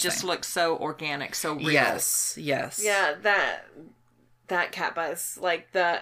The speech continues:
Speaker 3: animation on that thing is so fun.
Speaker 2: And it's fun. It, like, has this fun, kinda weird, almost creepy, but also adorable smile just all the time.
Speaker 3: Yeah, yeah.
Speaker 2: Yeah. Um, how about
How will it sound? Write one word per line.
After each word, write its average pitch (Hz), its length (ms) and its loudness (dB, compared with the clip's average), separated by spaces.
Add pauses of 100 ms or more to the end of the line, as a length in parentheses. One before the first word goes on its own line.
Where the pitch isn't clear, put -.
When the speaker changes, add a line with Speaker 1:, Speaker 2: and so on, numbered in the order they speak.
Speaker 3:
animation 170 440 0
on 165 80 -6
that 160 160 -6
thing 160 160 -8
is 156 140 -8
so 160 340 -4 (140)
fun. 156 420 -4 (160)
Speaker 2:
And 160 140 4
it's - 180 4
fun. - 220 6
It, 151 80 6
like, 151 200 6
has 143 280 4
this 151 240 6
fun, 135 260 4
kinda 143 460 2
weird, 151 400 2
almost 147 520 2
creepy, 156 440 0
but 139 200 2
also 131 360 2
adorable 123 500 0
smile 127 640 2
just 151 240 -6
all 147 180 4
the 165 80 -2
time. 165 320 0
Speaker 3:
Yeah, 196 320 6
yeah. 165 300 2
Speaker 2:
Yeah. 139 280 4 (1160)
Um, 131 360 8
how 262 300 6
about 180 520 4